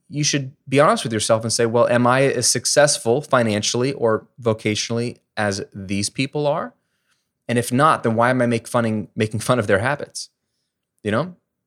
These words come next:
It's easy to make fun of someone's habits. It's easy to make fun of what people do or say, "That's stupid, that's not gonna work." But are they successful? Are they where you wanna be? Then maybe there's something to it.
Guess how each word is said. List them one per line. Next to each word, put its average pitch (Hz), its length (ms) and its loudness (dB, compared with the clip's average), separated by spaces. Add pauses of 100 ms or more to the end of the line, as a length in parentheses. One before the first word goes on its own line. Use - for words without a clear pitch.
It's 127 180 -2
easy 226 260 4
to 175 60 2
make 143 180 4
fun 143 180 4
of 131 60 0
someone's 123 300 0
habits. 107 360 0
It's 110 140 -4
easy 185 180 -2
to 160 60 0
make 139 180 0
fun 135 160 2
of 117 140 0
what 123 140 -4
people 117 260 -4
do 123 280 2
or 110 80 0
say, 113 160 0
"That's 117 220 2
stupid, - 400 -6
that's 104 160 0
not 98 160 0
gonna 95 140 -4
work." 101 340 -2 (560)
But - 180 0
are 113 140 6
they 113 140 2
successful? 143 800 0
Are 110 140 2
they 127 100 2
where 120 180 4
you 123 180 0
wanna 113 200 2
be? 120 260 -4
Then 113 220 -4
maybe 104 240 -4
there's 95 180 -4
something 92 360 -8
to 127 240 -2
it. - 120 -4